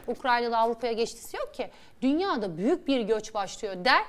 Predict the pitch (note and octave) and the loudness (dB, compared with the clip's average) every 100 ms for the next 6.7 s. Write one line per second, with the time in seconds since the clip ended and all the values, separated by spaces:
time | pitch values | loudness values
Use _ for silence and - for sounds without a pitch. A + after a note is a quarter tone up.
0 | - - - D#4 D4+ C#4+ E4+ D#4+ D4 E4 | -10 -18 -8 -4 0 0 4 4 4 -4
1 | - D4 - D4 C#4+ C#4+ F4 D4 D4+ B3 | -4 -6 -2 0 0 2 2 6 4 4
2 | G3+ - G3+ F3 F3+ - C#4+ - B3+ A#3 | 0 -4 -8 -8 -10 -8 -8 -4 -4 -4
3 | G#3+ G3+ C4 C#4+ A#3+ C#4+ D4+ B3+ A3+ A#3+ | -6 -4 -2 0 0 0 0 0 -2 -4
4 | F4 C#4 A#3 B3+ D4+ C4+ - F4 D#4 A3 | -2 0 -2 -2 -2 -2 -4 -4 0 0
5 | D3 - G#4 - - - - A#3 - G#3+ | -2 -8 -10 -12 -20 -16 -6 -4 -2 -2
6 | G#3 - G#3+ - G#3 C4+ | -4 -6 -8 -8 -8 -6